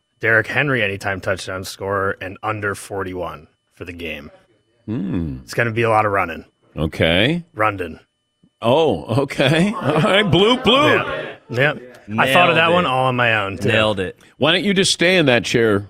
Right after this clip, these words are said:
Speaker 2: for the rest of the, uh, the
Speaker 1: That was
Speaker 2: hour?
Speaker 1: a little Todd-like.
Speaker 2: Yeah, but why don't you just stay there?
Speaker 3: It's okay. We've had a lot of Todd today,
Speaker 2: Yeah,
Speaker 3: so
Speaker 2: we have.
Speaker 3: okay.
Speaker 1: Yeah.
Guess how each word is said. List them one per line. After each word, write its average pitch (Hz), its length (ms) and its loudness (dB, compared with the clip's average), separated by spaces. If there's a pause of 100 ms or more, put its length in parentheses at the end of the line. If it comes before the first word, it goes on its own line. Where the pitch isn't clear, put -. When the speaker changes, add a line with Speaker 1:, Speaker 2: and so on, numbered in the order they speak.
(100)
Speaker 2:
for - 140 -4
the 107 80 2
rest 113 300 0
of 101 120 -2
the, 104 220 2
uh, 98 180 2
the - 180 -8
Speaker 1:
That 139 220 2
was 143 160 2
Speaker 2:
hour? 156 60 2
Speaker 1:
a - 20 2
little 127 260 0
Todd-like. 98 800 -4
Speaker 2:
Yeah, 170 280 2
but 120 160 0
why 127 120 4
don't 156 80 2
you 165 120 2
just 160 180 0
stay 160 220 0
there? 87 320 -2
Speaker 3:
It's - 160 -20
okay. 117 180 -2
We've 120 120 2
had 131 120 2
a 117 40 2
lot 107 180 4
of 98 80 -4
Todd 92 200 -2
today, 80 240 -10
Speaker 2:
Yeah, 147 160 2
Speaker 3:
so 139 40 2
Speaker 2:
we 143 140 4
have. 87 200 4
Speaker 3:
okay. 87 220 -10
Speaker 1:
Yeah. 107 260 -2